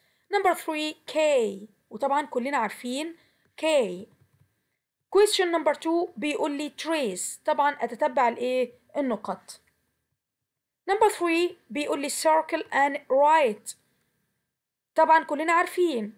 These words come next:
Who is this؟ طبعًا queen. Yes, queen. يبقى أول letter إيه يا ولاد؟ Q. يبقى circle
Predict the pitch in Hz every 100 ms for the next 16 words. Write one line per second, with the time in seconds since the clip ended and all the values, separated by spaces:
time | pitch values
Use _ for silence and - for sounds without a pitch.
0 | - 233 349 359 349 262 196 311 320 -
1 | - - 302 277 302 330 - _ _ -
2 | 277 285 330 339 233 233 _ 226 240 320
3 | 302 - - 254 285 311 233 254 302 262
4 | 294 277 285 294 262 277 285 - _ _
5 | _ 226 220 233 294 339 214 208 _ _
6 | _ _ _ _ _ _ _ _ _ -
7 | 202 - 330 381 392